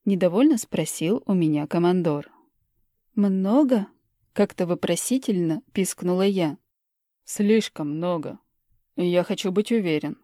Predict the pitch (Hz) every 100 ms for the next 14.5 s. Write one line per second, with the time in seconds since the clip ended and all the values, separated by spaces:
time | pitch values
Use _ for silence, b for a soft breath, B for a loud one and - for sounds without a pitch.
0 | _ - - 160 151 - - 226 208 147
1 | - - 170 170 190 214 226 214 - 147
2 | - 156 151 226 - 160 160 156 156 160
3 | 220 254 - - 185 - 160 165 185 180
4 | 185 - 165 - - 165 160 - 175 202
5 | - 214 170 156 - _ _ - 175 185
6 | 175 160 - 165 156 147 190 175 180 196
7 | 214 202 156 147 - _ _ _ _ -
8 | 156 147 - 220 240 233 - 156 165 143
9 | 190 190 175 135 - - _ _ _ _
10 | - - - 170 165 - 165 - 185 180
11 | 208 214 170 143 - - _ _ _ -
12 | 262 - 196 180 175 185 175 202 226 190
13 | 160 160 180 - 175 156 151 - _ _
14 | - 151 147 147 156